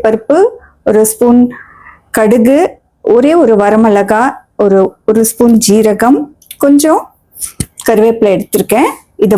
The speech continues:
முதல்ல போட்டு நம்ம தாளிச்சிருவோம். கடலை பருப்பு கொஞ்சம் சிவக்கட்டும். ஏன்னா நம்ம பேச்சுலர் சமையல் சொல்லும்போது நிறைய பொருட்களை ஒன்-, ஒண்ணு பின்னாடி ஒண்ணு போட்டு சமைக்கிறது,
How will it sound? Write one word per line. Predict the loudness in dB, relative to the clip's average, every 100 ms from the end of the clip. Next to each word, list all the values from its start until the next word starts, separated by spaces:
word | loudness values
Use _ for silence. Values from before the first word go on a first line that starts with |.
| 2
முதல்ல | 2 0 2
போட்டு | -2 0 -2 -2 -4
நம்ம | -4 -4 -2
தாளிச்சிருவோம். | -2 -2 -2 0 0 -2 -6 -10 -10 -14 -14 -16 -20 -20 -20 -20 -20 -20 -20 -18 -12
கடலை | -6 -6 -4
பருப்பு | -6 -6 -8 -8 -6
கொஞ்சம் | -4 -4 -6 -10 -8
சிவக்கட்டும். | -8 -8 -14 -8 -8 -8 _ _ _ _ _ -20 _ _ _ _ _ _ _ _ _ _ _ _ -4
ஏன்னா | -2 -2
நம்ம | -2 -4 -4
பேச்சுலர் | -6 -4 -4 -4 -4
சமையல் | -6 -4 -6 -6
சொல்லும்போது | -4 -4 -2 -4 -2 -4 -2
நிறைய | -2 -2 -4 -6 -12 _ _ _ -20 _ _ _ -20 _ _ _ _ -4
பொருட்களை | -4 -6 -6 -4 -2 -2 -4
ஒன்-, | -6 -8 -10 -8
ஒண்ணு | -8 -6
பின்னாடி | -6 -6 -6 -6
ஒண்ணு | -6 -6
போட்டு | -8 -6 -8
சமைக்கிறது, | -6 -6 -6 -6 -4